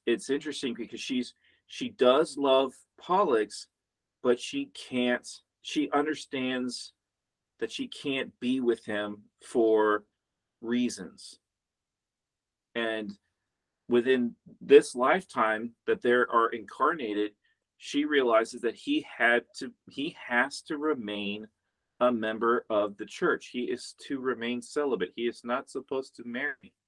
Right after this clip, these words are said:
He is supposed to give his life to God.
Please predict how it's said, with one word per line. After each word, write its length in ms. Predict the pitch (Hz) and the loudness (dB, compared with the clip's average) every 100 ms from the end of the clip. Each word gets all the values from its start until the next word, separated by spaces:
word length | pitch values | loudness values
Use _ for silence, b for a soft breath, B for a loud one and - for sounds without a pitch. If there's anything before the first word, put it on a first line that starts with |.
| _ _ _ _ _ _ - | _ _ _ _ _ _ -4
He 80 | 131 | -4
is 100 | - | -4
supposed 320 | - 127 - | -4 -4 -4
to 120 | 123 - - | -8 -8 -2
give 220 | 127 143 | 2 2
his 240 | 143 131 | 2 -6
life 300 | 110 117 120 120 _ | -4 -2 -2 -4 _
to 380 | - 131 123 123 101 | -8 -2 -2 -2 -4
God. 380 | - 113 98 82 | -2 0 0 -4